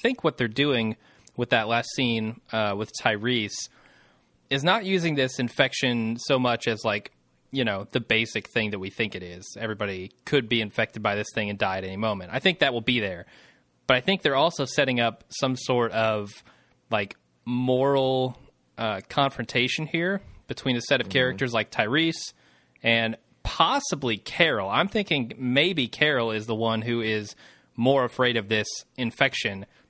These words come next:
Speaker 1: than everyone else, is willing to go to the lengths of, you know,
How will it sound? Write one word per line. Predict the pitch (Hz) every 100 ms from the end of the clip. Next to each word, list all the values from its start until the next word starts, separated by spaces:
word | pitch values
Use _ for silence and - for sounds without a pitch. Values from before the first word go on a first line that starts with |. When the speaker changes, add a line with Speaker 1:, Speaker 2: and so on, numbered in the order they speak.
| -
Speaker 1:
than | 120
everyone | 113 107 110
else, | 123 - 113
is |
willing | 110 120 131 107
to | -
go | 110 110 110 -
to | 110 104
the | 104
lengths | 107 107 -
of, | 110
you |
know, | 110 101